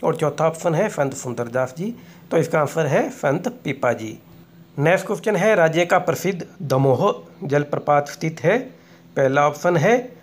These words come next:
जोधपुर, दूसरा ऑप्शन है कोटा, तीसरा ऑप्शन है धौलपुर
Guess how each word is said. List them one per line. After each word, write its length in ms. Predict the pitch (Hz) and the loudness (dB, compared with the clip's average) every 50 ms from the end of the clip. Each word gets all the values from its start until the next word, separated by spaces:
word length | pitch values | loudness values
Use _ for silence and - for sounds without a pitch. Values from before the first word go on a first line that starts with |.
| - - - 131 | -20 -18 -10 -4
जोधपुर, 520 | 123 127 127 123 - - 214 262 247 - - - - - - _ - - - - | 0 0 0 0 0 0 0 0 -2 -4 -10 -20 -20 -20 -20 _ -20 -20 -12 -6
दूसरा 320 | 135 139 135 143 147 143 | -4 -4 -2 0 0 0
ऑप्शन 260 | 139 139 - 160 151 127 | 0 0 -2 -4 -2 0
है 240 | 151 190 190 175 156 - - - | 2 2 2 2 0 -4 -8 -4
कोटा, 300 | - 135 - - 196 233 277 - - - - - - - _ - - - - - - - | -4 -2 2 2 2 2 2 0 -6 -18 -20 -20 -20 -20 _ -20 -20 -20 -20 -20 -10 -6
तीसरा 320 | 151 143 - - 160 160 | -6 -4 -2 0 2 2
ऑप्शन 280 | 151 151 - - 165 160 | 2 0 0 -2 0 0
है 340 | 135 147 165 156 139 127 117 | 2 2 2 2 0 0 -4
धौलपुर 520 | - 104 110 117 113 - 190 220 240 240 | -6 -4 -4 -4 -4 -2 -2 -2 -2 -2